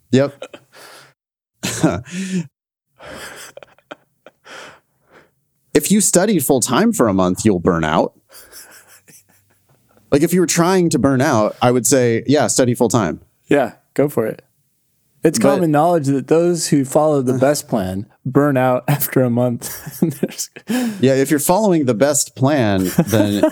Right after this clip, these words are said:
Speaker 2: <laughs>
Speaker 1: you are definitely gonna burn out after a month. So then you should just bite the bullet and take the test.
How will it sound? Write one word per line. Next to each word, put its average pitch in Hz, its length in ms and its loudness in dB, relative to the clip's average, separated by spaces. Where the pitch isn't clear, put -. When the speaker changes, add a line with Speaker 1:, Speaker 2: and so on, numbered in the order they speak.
Speaker 2:
<laughs> - 20 -12
Speaker 1:
you 117 680 0
are 110 240 2
definitely 117 460 0
gonna 98 160 0
burn 104 180 2
out 131 160 2
after 101 260 0
a 92 40 0
month. 113 260 -2
So 90 300 2
then 98 200 0
you 95 80 0
should 90 180 -2
just 95 280 -4
bite 151 220 0
the 131 60 0
bullet 151 340 0
and - 120 -14
take 135 200 -2
the 165 80 0
test. - 500 -2